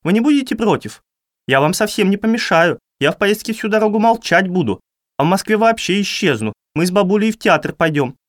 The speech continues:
Она говорит, в Большом как раз даёт чекмейт Нинет де Валуа. Вам нравится де Валуа, Кирилл? Ой, но если вы вдруг дороги не знаете, то я вас до Ц Д Ш провожу. Плевать мне на этот балет. Проводить вас, Кирилл? Я ориентируюсь, я сто раз в Москве была. А если вам ночевать негде,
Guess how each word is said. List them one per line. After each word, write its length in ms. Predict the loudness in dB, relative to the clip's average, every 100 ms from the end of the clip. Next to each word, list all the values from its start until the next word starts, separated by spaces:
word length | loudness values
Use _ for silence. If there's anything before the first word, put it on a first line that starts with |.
| -4
Она 180 | 0
говорит, 200 | 0 0
в 20 | 2
Большом 440 | 0 0 -2 -2
как 200 | -2 -2
раз 120 | -2
даёт 220 | 0 -2
чекмейт 560 | -2 -4 0 0 0 0
Нинет 300 | 0 0 0
де 80 | -2
Валуа. 400 | 0 0 -2 -4 _ _ _
Вам 140 | -4 0
нравится 400 | 0 0 -4 -4
де 60 |
Валуа, 340 | 0 2 2 0
Кирилл? 380 | -2 -4 -4 -10 _ _ _ 0
Ой, 320 | 2 4 2 -6 -2
но 80 |
если 200 | 0 0
вы 80 | 0
вдруг 200 | 0 0
дороги 300 | 0 0 0
не 160 | 0 0
знаете, 500 | 0 0 0 -2 -8 -10 _
то 80 | -2
я 160 | 2 2
вас 160 | 2
до 120 | -2
Ц 140 | -6 -6
Д 100 | -6
Ш 200 | -4 -4
провожу. 460 | -2 -2 -2 -4 -8 _
Плевать 400 | -4 0 0 0
мне 100 | 0
на 140 | 0
этот 160 | 0 -2
балет. 360 | 0 0 -2 _ _
Проводить 400 | -2 0 0 -2
вас, 180 | -8 -10
Кирилл? 360 | -4 -2 -2 -6 _ _ _
Я 140 | -2 2
ориентируюсь, 640 | 2 -2 -2 -2 -2 -6 _
я 140 | -2
сто 160 | -2 0
раз 180 | -2 0
в 40 |
Москве 300 | -2 -2 -2
была. 340 | -2 -2 -4 -6 _ _ _ _
А 120 | 0
если 180 | 0 0
вам 100 | 0
ночевать 460 | 0 -2 0 0 0
негде, 280 | -2 -4